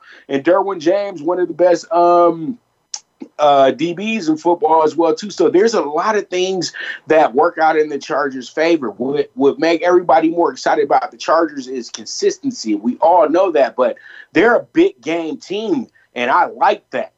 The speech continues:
You know what I mean? And I feel that they can steal the A F C West. I know everybody is so comfortable with Kansas City,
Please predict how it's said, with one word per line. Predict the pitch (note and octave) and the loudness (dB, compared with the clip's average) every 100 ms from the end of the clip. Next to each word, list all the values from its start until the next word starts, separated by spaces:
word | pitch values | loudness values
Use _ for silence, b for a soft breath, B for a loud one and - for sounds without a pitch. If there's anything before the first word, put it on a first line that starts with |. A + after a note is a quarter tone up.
| - | -10
You | D3+ | -4
know | E3+ | -2
what | E3 | -2
I | D#3+ | -2
mean? | F#3+ F#3+ | -6 -8
And | E3+ C#3 A#2 _ _ | -6 -6 -8 _ _
I | D#3 F3 G#3 | 2 2 2
feel | - F3 F3+ E3+ | -2 -8 -4 -4
that | D#3+ C#3 | -4 -6
they | C#3+ E3 | -6 -6
can | - C3+ | -6 -10
steal | - - E3 F#3+ E3+ D3+ | -10 0 2 4 6 4
the | A2+ A#2+ D3+ | 0 -6 2
A | D#3+ | 2
F | D#3 | 2
C | - D#3 | -2 -8
West. | D3 F3 D#3+ - | 0 2 2 2
I | C#3+ - | 0 2
know | D3+ F#3 | 2 2
everybody | F#3 F#3 E3 - F3+ D#3 | 2 -2 0 0 0 -8
is | - | -8
so | E3+ E3+ | 0 0
comfortable | - - G3+ - D#3+ D3 D3 C#3+ B B B | 0 0 0 0 -6 -6 -10 -10 B B B
with | D3 | -4
Kansas | - E3+ E3+ D3+ D#3 | 0 0 2 0 -8
City, | - A3 D3 - | -2 0 0 -4